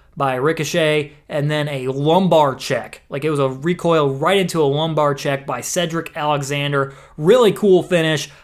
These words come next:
I'm really liking this pairing between Ric-, with Ricochet and Cedric Alexander, both high flyers. Very p-, fast-paced stuff from those two. And I think this tag team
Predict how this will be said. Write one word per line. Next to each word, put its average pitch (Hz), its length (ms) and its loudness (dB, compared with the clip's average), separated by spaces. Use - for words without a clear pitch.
I'm 190 540 0
really 190 340 4
liking 151 560 0
this 147 220 2
pairing 151 460 0
between 143 420 -4
Ric-, 160 220 -6
with 139 280 -4
Ricochet 156 640 0
and 151 220 -4
Cedric 151 400 -2
Alexander, 139 480 -2
both 175 340 2
high 160 220 2
flyers. 139 600 0
Very 202 420 2
p-, 175 180 -6
fast-paced 170 720 -2
stuff 160 380 -4
from 151 160 -4
those 147 340 2
two. 139 480 2
And 151 400 -2
I 208 200 4
think 208 580 -2
this 175 260 -2
tag 180 340 2
team 165 380 -6